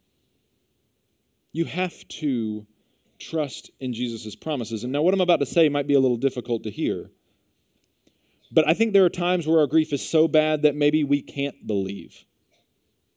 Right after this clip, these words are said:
The hurt is just too great. That is when you need a community around you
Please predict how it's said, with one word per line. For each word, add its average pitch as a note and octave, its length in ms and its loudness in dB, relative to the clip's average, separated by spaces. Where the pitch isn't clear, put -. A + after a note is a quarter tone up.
The C3+ 120 -2
hurt E3+ 220 2
is D3 160 -2
just - 260 -6
too E3 180 -4
great. C3+ 400 -2
That B2 240 2
is D#3+ 120 2
when E3 140 -2
you D#3 160 0
need D3 220 2
a A#2+ 40 4
community A#2+ 640 -2
around G2 540 -6
you F2 300 -12